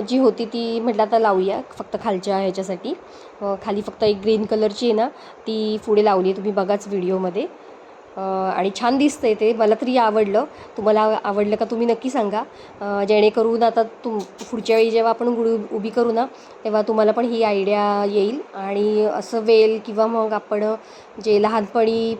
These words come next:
पताक्यासाठी जो का, क्रेप पेपर वगैरे वाप-, अ, वापरायचा होता, त्या रिबीन असायच्या, त्या रिबीनसुद्धा गुंडाळले तर त्या पण छान वाटतात. पण, अ, माझ्याकडे हे, अ, होतं अवेलेबल म्हणून म्हटलं हे गुंडाळूया. आता काय हे काढून ठेवलं की पुढच्या वर्षी पुन्हा वापरता येईल मला.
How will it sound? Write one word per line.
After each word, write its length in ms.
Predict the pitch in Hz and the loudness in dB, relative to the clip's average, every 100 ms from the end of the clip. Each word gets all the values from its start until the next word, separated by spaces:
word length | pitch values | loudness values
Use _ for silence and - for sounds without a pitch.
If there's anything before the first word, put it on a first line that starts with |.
| - - - - - - - - - - - | -10 -20 -20 -20 -20 -20 -20 -20 -20 -18 -8
पताक्यासाठी 640 | 208 214 214 226 226 214 226 | -4 -2 -2 -4 -4 -6 -2
जो 120 | 226 | -2
का, 200 | 220 220 | 2 0
क्रेप 540 | 208 202 - 226 220 | 0 -4 0 0 2
पेपर 220 | - 226 226 | -2 0 0
वगैरे 220 | 220 226 | 2 2
वाप-, 300 | 226 220 - | 0 -2 -4
अ, 100 | 208 | 0
वापरायचा 420 | 208 208 233 240 | 2 2 0 0
होता, 140 | 247 | -4
त्या 120 | 240 220 | -2 0
रिबीन 280 | 214 208 | 0 0
असायच्या, 440 | 214 208 202 190 226 - - - - | -2 -2 -6 -4 -8 -8 -20 -18 -6
त्या 100 | 220 | -4
रिबीनसुद्धा 460 | 214 214 214 247 226 | -2 -4 -6 -2 0
गुंडाळले 340 | 233 214 214 | 0 2 0
तर 140 | 214 220 | 0 -4
त्या 100 | 226 | -6
पण 160 | 214 226 | -4 -6
छान 140 | 247 220 | -2 -2
वाटतात. 320 | 180 165 226 - - - - - | -2 -4 -10 -10 -20 -20 -20 -8
पण, 140 | 214 208 | -2 0
अ, 100 | 208 | 2
माझ्याकडे 320 | 202 220 220 | 2 2 4
हे, 100 | 247 | 4
अ, 220 | 233 214 | 4 4
होतं 360 | 220 214 226 220 | 0 0 2 2
अवेलेबल 380 | 208 214 208 | 2 0 0
म्हणून 240 | 214 220 214 | -2 -2 -2
म्हटलं 200 | 214 240 | -2 -2
हे 120 | 240 | 0
गुंडाळूया. 560 | 220 220 202 185 180 202 - - - - | 0 0 2 2 0 -2 -10 -20 -20 -10
आता 120 | 196 | -4
काय 140 | 220 | 0
हे 100 | 240 | 2
काढून 320 | 240 233 220 233 | 2 2 0 2
ठेवलं 200 | 254 233 | 2 2
की 120 | 254 | -2
पुढच्या 260 | 247 220 | -8 -2
वर्षी 180 | 226 233 | -2 -2
पुन्हा 320 | 240 240 226 | -6 -4 0
वापरता 440 | 226 226 220 214 220 | 2 2 0 0 0
येईल 260 | 214 202 | 2 0
मला. 280 | 202 196 190 | 0 -2 -4